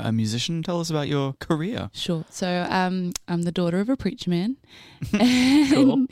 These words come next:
Speaker 3: cool.
Speaker 2: and so, you know, you kinda get encouraged to play, sing, do anything, fill the gaps in the worship team at the church. So I l-, started learning piano from the age of six.
Speaker 1: Mm.
Speaker 2: Um, I was really attracted to it. Like, the first time I saw my older sister getting a piano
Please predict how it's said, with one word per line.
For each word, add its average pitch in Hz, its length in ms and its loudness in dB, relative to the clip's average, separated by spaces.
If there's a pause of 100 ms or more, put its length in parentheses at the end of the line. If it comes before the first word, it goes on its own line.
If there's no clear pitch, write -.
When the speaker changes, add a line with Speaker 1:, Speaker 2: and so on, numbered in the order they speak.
Speaker 3:
cool. 131 240 2 (220)
Speaker 2:
and 190 220 2
so, 190 380 4
you 190 140 0
know, 175 80 4
you 175 180 0
kinda 202 260 0
get 170 160 -4
encouraged 160 540 -4
to 170 180 -2
play, 160 380 -2
sing, 160 300 0
do 165 140 0
anything, 160 580 -2
fill 240 260 2
the 170 60 -2
gaps - 580 -6
in 165 140 0
the 147 60 0
worship 147 360 -2
team 143 380 -2
at - 120 -8
the - 60 -8
church. - 360 -8 (380)
So - 120 -2
I 180 100 4
l-, 190 160 0
started 175 280 -2
learning 180 240 0
piano 170 380 -2
from 165 300 -2
the 165 100 -6
age 160 160 -4
of 196 80 -6
six. - 440 -8 (140)
Speaker 1:
Mm. - 100 -10 (200)
Speaker 2:
Um, 156 240 -2
I 175 80 0
was 170 160 0
really 190 340 2
attracted 160 380 -4
to - 80 -8
it. - 40 -8
Like, 165 100 -8
the 180 60 -8
first 175 300 -4
time 156 160 -6
I 160 60 -2
saw 180 160 -6
my 170 120 -2
older 165 180 -4
sister 160 300 -12
getting 156 280 -6
a 147 120 -8
piano 151 460 -8